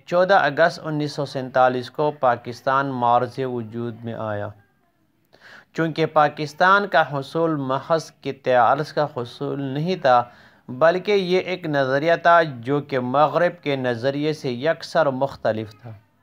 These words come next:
مغرب، مغرب کے نظریے کو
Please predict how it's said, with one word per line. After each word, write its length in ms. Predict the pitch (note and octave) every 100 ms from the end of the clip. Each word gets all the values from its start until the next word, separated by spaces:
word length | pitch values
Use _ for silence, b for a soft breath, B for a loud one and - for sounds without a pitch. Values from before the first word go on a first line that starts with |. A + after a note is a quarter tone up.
| _ _ b b b
مغرب، 420 | C#3+ E3+ F3+ A#3 A3+ -
مغرب 460 | E3+ E3+ G3+ A3 G3+
کے 100 | F3+
نظریے 760 | D3+ C3 D3+ E3 F3+ F#3 F3+ F3 -
کو 280 | D#3 E3